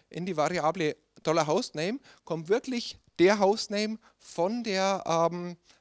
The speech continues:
Maschine rein, äh, von der Apache-Maschine, ja, also auf die ich die Ressource definiert habe. Aber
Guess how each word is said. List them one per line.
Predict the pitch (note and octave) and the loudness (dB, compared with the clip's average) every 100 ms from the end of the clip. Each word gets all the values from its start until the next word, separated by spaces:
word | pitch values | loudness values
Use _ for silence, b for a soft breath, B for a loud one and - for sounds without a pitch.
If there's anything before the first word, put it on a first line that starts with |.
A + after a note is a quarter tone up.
| - | -8
Maschine | D3+ D3+ F#3 G#3 A3+ A#3 A3+ _ | -6 -4 -2 0 2 0 -4 _
rein, | D3 C#3 C3+ E3 A#3+ B3+ b b b b - | -6 -4 -2 -2 -4 -10 b b b b -10
äh, | E3 F3+ | -6 -4
von | F3+ G3+ | -2 -2
der | G#3+ | -2
Apache-Maschine, | F#3+ - - F#3+ D#3+ B2 A#2 - _ _ _ _ | -4 -4 -4 -6 -6 -8 -12 -16 _ _ _ _
ja, | F#3 - | -18 -10
also | - D3 | -4 -2
auf | D3 E3 | -2 -2
die | G3 | -6
ich | G3+ | -6
die | G#3 G3 | -6 -6
Ressource | G3 - E3 E3+ A3 - | -6 -8 -12 -6 -6 -4
definiert | F3 F3 D#3 D3+ D#3 - | -6 -8 -8 -10 -10 -12
habe. | - _ _ _ - B B B B B B B _ - | -18 _ _ _ -20 B B B B B B B _ 0
Aber | D3+ A3+ F4+ | 2 4 2